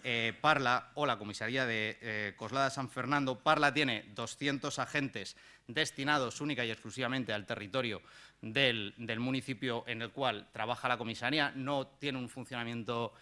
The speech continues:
comarcalizado como es la, la Guardia Civil, o una que tenemos muy cerca, que es la comisaría de, de Coslada San Fernando, tiene un catálogo de casi trescientos policías de diferentes escalas y categorías. Como digo, todos para, eh, su radio de acción y no se tienen que desplazar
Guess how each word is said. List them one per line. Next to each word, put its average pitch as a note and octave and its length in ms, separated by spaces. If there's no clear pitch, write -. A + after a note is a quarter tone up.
comarcalizado B2 760
como G#2+ 280
es A#2 260
la, A#2 340
la B2+ 100
Guardia C3 240
Civil, D#3 420
o D#3 120
una D#3+ 220
que B2+ 100
tenemos C3+ 300
muy C#3 160
cerca, D3 380
que B2 80
es B2 60
la B2+ 100
comisaría B2+ 460
de, A#2+ 140
de A2 180
Coslada A#2 320
San B2+ 180
Fernando, C3 520
tiene D3+ 220
un D#3+ 80
catálogo C#3 360
de B2+ 100
casi D3 320
trescientos B2+ 840
policías B2 580
de A2+ 80
diferentes A2 460
escalas A#2 440
y A2 40
categorías. F#2 540
Como G2 220
digo, A2+ 240
todos C#3+ 380
para, A2+ 500
eh, F#2 360
su A#2 220
radio A#2 280
de A#2+ 80
acción C3 500
y A2 80
no G#2+ 100
se A2 120
tienen G#2+ 180
que A2 80
desplazar G#2+ 540